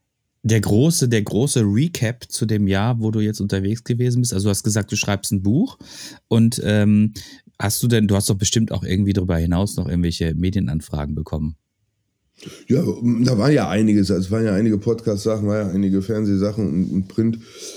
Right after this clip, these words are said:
Speaker 2: Da muss ich jetzt auch mal nach, im Nachgang gucken, weil, äh, wie ich eingangs sagte, ich mache ja eigentlich am Ende, macht der Gunnar nur für sich geilen Scheiß und,
Speaker 1: Mhm.
Speaker 2: und klappert ein bisschen, äh, dass es ein paar Leute mitbekommen. Ich weiß jetzt noch gar nicht, wie viel Lust ich noch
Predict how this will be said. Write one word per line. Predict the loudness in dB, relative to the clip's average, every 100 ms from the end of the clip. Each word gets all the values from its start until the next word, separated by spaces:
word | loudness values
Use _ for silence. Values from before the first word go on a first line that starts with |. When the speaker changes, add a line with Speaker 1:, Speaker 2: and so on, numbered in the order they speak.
| -20 -20 -16 -14 -14 -16 _ -4
Speaker 2:
Da | 0 2
muss | 2 2 0
ich | -2
jetzt | -2 -2
auch | -4 -2
mal | -2 -2
nach, | -4 -6 -4
im | 0 0
Nachgang | 0 -2 -2 -2
gucken, | -2 -4 -2 -2
weil, | 0 0 -2
äh, | -2 -4
wie | -4
ich | -6
eingangs | -4 -2 -2 -2
sagte, | -6 -4 -6
ich | -4
mache | -4 -4 -6
ja | -4
eigentlich | -4 -4 -2
am | 0
Ende, | 0 0
macht | 0 -2
der | -2
Gunnar | 0 2 2
nur | 2 0 -4 -16
für | -2 2
sich | 2 0 0
geilen | 2 2 2
Scheiß | 2 0 0 -2
und, | -2 0
Speaker 1:
Mhm. | 2 0 -2 -8 -6
Speaker 2:
und | -4 -2
klappert | -2 0 0 0
ein | 0
bisschen, | 0 0 0 0 0
äh, | -2 -2
dass | -2 -2
es | -4
ein | -2
paar | 0
Leute | 0 0 0
mitbekommen. | -2 -2 -4 0 0 0 -6 -14 -14 -8
Ich | -2
weiß | -2 -2
jetzt | -2
noch | -4
gar | -2 -2
nicht, | -2 -2
wie | -4
viel | -2 -2
Lust | -2 -2 -4 -8
ich | -8 -4
noch | -6 -8